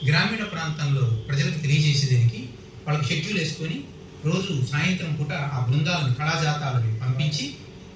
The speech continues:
కేంద్ర ప్రభుత్వం అమలు చేసినటువంటి ఈ గ్రామీణ ఉపాధి హామీ పథకం వల్ల ఉపయోగాలు, లేకపోతే పౌష్టికాహార పథకము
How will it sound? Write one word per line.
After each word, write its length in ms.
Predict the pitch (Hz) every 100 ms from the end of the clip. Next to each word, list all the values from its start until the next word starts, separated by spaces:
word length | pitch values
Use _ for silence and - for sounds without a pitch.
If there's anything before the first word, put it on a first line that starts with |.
| -
కేంద్ర 220 | 208 220
ప్రభుత్వం 380 | 190 185 170 156
అమలు 140 | 156
చేసినటువంటి 800 | 151 151 151 143 139 139 120 113 - - -
ఈ 240 | 135 127 135
గ్రామీణ 320 | 147 180 175
ఉపాధి 280 | 135 160 156
హామీ 280 | 127 147 151
పథకం 380 | 139 127 139
వల్ల 180 | 131 131
ఉపయోగాలు, 560 | 123 143 135 127 123 127
లేకపోతే 680 | 139 139 147 143 127 113 - -
పౌష్టికాహార 760 | 170 190 - - 151 120 135 127
పథకము 520 | 123 123 123 127 -